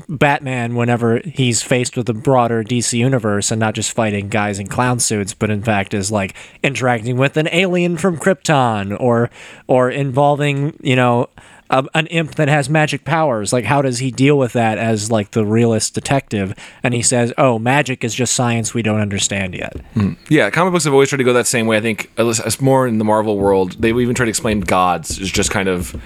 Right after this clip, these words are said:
Speaker 2: "Listen, let's not talk about them too much, but they're kind of just interdimensional <laughs> beings." Like,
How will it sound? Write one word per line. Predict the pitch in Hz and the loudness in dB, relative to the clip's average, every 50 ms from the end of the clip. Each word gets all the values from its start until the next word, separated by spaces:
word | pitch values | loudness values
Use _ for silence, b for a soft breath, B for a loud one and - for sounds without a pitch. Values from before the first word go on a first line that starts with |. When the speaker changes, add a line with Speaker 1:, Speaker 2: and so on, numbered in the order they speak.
| B B B B B B B - | B B B B B B B 0
Speaker 2:
"Listen, | 277 247 214 - 185 160 151 170 | 0 2 2 2 2 2 2 0
let's | 196 185 - 180 | 0 0 0 0
not | 180 160 139 120 | 0 0 0 0
talk | 151 143 135 | 0 0 0
about | 131 120 | 0 0
them | 110 113 | 0 0
too | - 202 196 | 0 0 2
much, | 180 170 156 - - - | 2 2 0 -2 0 0
but | 139 117 - | 0 2 2
they're | 117 104 | 0 0
kind | - 190 202 170 | 0 0 -2 -2
of | 139 | -2
just | 127 123 110 107 | -2 -2 -2 -2
interdimensional | 117 117 - 104 107 107 104 101 - 101 101 98 98 | -2 -2 0 0 2 2 2 2 0 0 -2 0 0
<laughs> | 143 | 2
beings." | 147 147 143 139 139 135 131 131 120 - | 2 2 2 2 2 2 2 0 0 0
Like, | 123 107 104 101 - - | 2 2 2 2 -2 -8